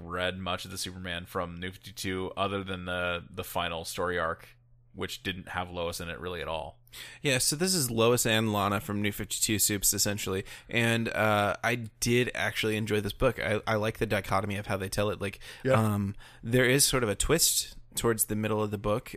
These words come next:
Speaker 2: Um, and, you know, spoilers, but that's essentially that Lana has powers, which, you know, w-, of course we just talked about.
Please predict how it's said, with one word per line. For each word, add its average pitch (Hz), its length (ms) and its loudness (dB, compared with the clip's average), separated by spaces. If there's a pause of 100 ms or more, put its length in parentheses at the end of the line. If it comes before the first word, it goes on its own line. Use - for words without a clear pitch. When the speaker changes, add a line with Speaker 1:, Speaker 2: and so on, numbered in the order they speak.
(120)
Speaker 2:
Um, 107 420 0 (220)
and, 117 280 0 (320)
you 113 280 -4
know, 104 140 -2
spoilers, 110 540 2
but 101 260 0
that's 113 300 4
essentially 113 400 0
that 101 200 -2
Lana 113 460 -2 (180)
has 98 160 -4
powers, 95 380 -2
which, 98 160 -6
you 110 80 -2
know, 95 200 -6 (100)
w-, 107 120 -6
of 101 120 -10
course 107 200 -2
we 104 60 -4
just 101 180 -2
talked 107 220 0
about. 101 240 -6